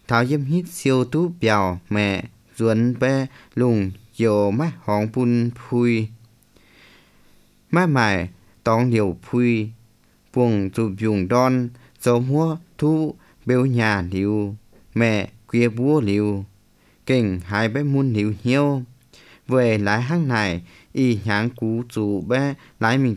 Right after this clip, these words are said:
biệt tiểu chào nhờ ngao quý kênh đàng. Cún, lùng màn huống siêu thú, mẹ biệt liều, cú diệu ánh,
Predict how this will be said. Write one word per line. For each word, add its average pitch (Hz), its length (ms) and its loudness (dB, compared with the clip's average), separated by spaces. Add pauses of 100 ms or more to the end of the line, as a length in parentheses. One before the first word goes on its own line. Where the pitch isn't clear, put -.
biệt 104 220 -4
tiểu 107 260 -4
chào 104 240 0 (120)
nhờ 104 400 -2
ngao 131 260 -2
quý 110 140 -4
kênh 107 300 -4
đàng. 101 340 0 (800)
Cún, 156 360 0 (360)
lùng 117 280 0
màn 110 280 0 (120)
huống 107 420 -2
siêu 139 380 0
thú, 156 360 -2 (360)
mẹ 107 240 0
biệt 104 440 -4
liều, 110 480 -2 (320)
cú 123 340 2
diệu 110 140 0
ánh, 127 400 -2